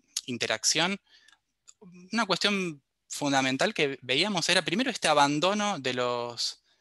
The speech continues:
de los argumentos gestuales como para empezar a buscar otras relaciones. Y eso quizás tenga que ver con lo que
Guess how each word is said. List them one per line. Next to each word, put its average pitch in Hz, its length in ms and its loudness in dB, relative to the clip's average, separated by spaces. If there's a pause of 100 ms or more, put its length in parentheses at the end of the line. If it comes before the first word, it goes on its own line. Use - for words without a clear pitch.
(360)
de 123 200 0
los 113 560 -4
argumentos 139 640 0
gestuales 214 760 0
como 131 280 -6 (120)
para 127 260 6
empezar 131 320 0
a 175 40 0
buscar 170 320 -2
otras 160 280 0
relaciones. 165 720 -2 (640)
Y 151 120 2
eso 180 220 4
quizás 151 320 2
tenga 180 220 4
que 147 120 4
ver 160 180 2
con 151 160 0
lo 127 140 -2
que 117 340 0